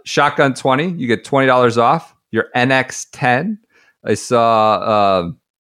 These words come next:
debut of Tourist Sauce last night. Those guys were using their N X tens out there on that one.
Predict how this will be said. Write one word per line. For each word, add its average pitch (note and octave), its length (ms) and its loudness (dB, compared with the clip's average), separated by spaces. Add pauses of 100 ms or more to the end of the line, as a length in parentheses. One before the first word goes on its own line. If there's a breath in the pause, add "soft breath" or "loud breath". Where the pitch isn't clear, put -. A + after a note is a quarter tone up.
(920)
debut A2+ 320 0
of G2+ 120 -4
Tourist B2+ 360 0
Sauce C#3 300 0
last C3+ 280 -2
night. C#3 260 -4
Those A2 180 -6
guys G#2+ 300 0
were G#2+ 80 -6
using G#2+ 280 -2
their G#2+ 140 2
N A2 120 2
X - 180 -6
tens A#2+ 300 -2
out G2 260 0
there B2+ 300 2
on G2 160 0
that G#2+ 240 0
one. F3 240 -2